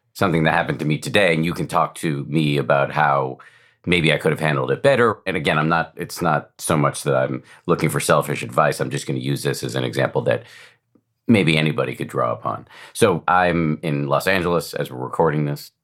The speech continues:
I'm here with my seven-year-old son. I had to get to a studio to record this.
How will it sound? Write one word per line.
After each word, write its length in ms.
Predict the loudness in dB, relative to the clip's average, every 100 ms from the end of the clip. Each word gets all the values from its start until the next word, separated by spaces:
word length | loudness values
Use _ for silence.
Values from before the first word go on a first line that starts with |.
| 0
I'm 120 | 0
here 140 | 2 2
with 100 | 0
my 100 | 0
seven-year-old 500 | 0 -2 -4 -6 -2
son. 280 | 0 2
I 100 | 0
had 160 | -4 -6
to 60 | -8
get 340 | 0 0 0
to 140 | -4
a 100 | -4
studio 800 | -4 -8 0 0 2 2 0 -2 -10 -20 -20
to 140 | -4 -2
record 460 | -2 2 4 4
this. 340 | 2 -2 -4